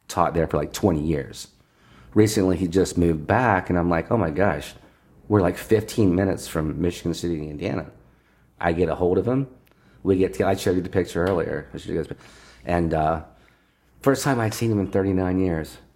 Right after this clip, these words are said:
<laughs> Thirty-nine years. He still looked great, and, you know, he's still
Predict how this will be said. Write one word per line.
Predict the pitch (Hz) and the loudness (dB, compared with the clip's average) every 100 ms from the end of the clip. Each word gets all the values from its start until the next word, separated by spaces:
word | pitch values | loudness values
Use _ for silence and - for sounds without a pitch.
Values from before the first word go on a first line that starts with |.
| _ _ _ _ _ | _ _ _ _ _
<laughs> | - - - - - - | -12 -12 -16 -20 -20 -10
Thirty-nine | - 110 120 113 107 | 2 4 4 4 4
years. | 101 95 85 | 4 2 0
He | 101 | -2
still | 95 - 110 104 | -2 -2 0 2
looked | 92 98 95 | 2 0 0
great, | 90 90 90 98 - | 0 2 2 0 -2
and, | 87 67 82 | -4 -4 -2
you | 85 | 0
know, | 85 | 0
he's | 87 | 0
still | - 98 92 | 0 2 2